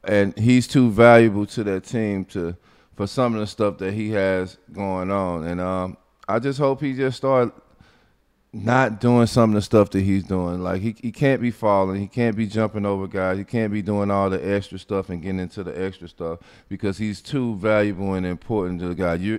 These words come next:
you're not the, you're not the garbage man and the, no disrespect to Draymond, the Draymond Green type guy. Like, you're way more important to your team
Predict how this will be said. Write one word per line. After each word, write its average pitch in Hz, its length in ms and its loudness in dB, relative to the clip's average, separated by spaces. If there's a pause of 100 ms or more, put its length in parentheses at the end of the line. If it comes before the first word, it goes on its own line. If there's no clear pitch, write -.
you're 101 200 -6
not 117 260 0
the, - 160 -10
you're 110 140 -4
not 120 220 2
the 117 80 -2
garbage 110 460 4
man 101 400 0
and 92 180 -2
the, 92 120 -4 (460)
no 110 120 0
disrespect 107 460 -2
to 107 80 -4
Draymond, 104 520 2
the 95 60 0
Draymond 101 540 4
Green 107 320 2
type 87 320 0
guy. 92 320 0 (300)
Like, 95 240 -4
you're 113 240 4
way 110 280 8
more 104 320 4
important 95 560 2
to 104 120 -4
your 92 200 -2
team 87 460 -4